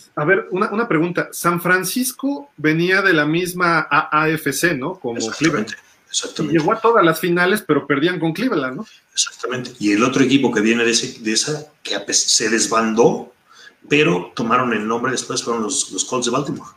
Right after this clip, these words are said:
Speaker 1: Los Colts.
Speaker 2: O sea, esos tres equipos salieron de esa conferencia.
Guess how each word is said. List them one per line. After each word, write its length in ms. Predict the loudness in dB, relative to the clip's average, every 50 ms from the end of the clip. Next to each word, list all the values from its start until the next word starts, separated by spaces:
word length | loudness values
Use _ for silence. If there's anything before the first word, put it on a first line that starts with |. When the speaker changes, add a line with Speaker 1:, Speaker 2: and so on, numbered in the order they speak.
| _ _ -20
Speaker 1:
Los 100 | -20 -12
Colts. 340 | -10 -10 -10 -10 -12 -20 _
Speaker 2:
O 320 | _ _ _ _ _ -8
sea, 120 | -4 0 0
esos 200 | 2 2 2 2
tres 220 | 2 2 2 2
equipos 340 | -2 -4 -6 -6 -4 -2 -2
salieron 320 | -2 -2 -2 -4 -4 -4
de 80 | -4 -2
esa 180 | -4 -4 -4 -4
conferencia. 540 | -12 -12 -12 -12 -12 -6 -6 -6 -6 -6